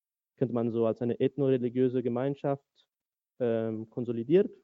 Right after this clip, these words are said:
kann man so sagen. Ähm, und dann vor etwa, also nach der russischen Revolution, ähm, wo man ihnen es,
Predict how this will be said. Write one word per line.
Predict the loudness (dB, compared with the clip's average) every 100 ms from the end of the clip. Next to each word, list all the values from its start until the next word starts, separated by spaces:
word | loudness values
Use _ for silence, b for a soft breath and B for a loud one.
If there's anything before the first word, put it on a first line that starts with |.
| -2
kann |
man | 0
so | 2
sagen. | 2 2 0 -2 -8 _ _ _ _ 4
Ähm, | 6 6 4 2 -2 -4 -10 -2
und | 0 2
dann | 2 0
vor | 2 6 6
etwa, | 6 0 2 4 4
also | 2 2
nach | 0 2
der | 4
russischen | 4 2 0 2
Revolution, | 2 0 0 4 4 4 0 _ _ _ _ _ _ 2
ähm, | 4 4 4 0 -2 -6 -2
wo | 2
man | 4 4
ihnen | 4 4 2 0 -4 _ _ _ _ _ -8
es, | -8 -8 _